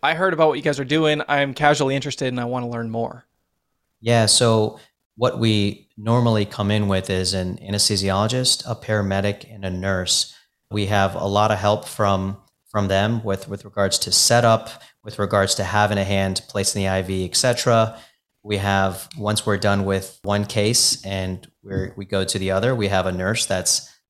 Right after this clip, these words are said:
Speaker 2: recovering the patient just like we would, uh, in a,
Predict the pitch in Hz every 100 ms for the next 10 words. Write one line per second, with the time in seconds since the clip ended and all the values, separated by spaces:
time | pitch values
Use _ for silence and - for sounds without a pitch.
0 | _ - - 113 113 101 98 98 - 98
1 | 95 123 151 - 104 - 104 104 95 98
2 | 98 117 - _ _ - 98 92 87 98
3 | 98 95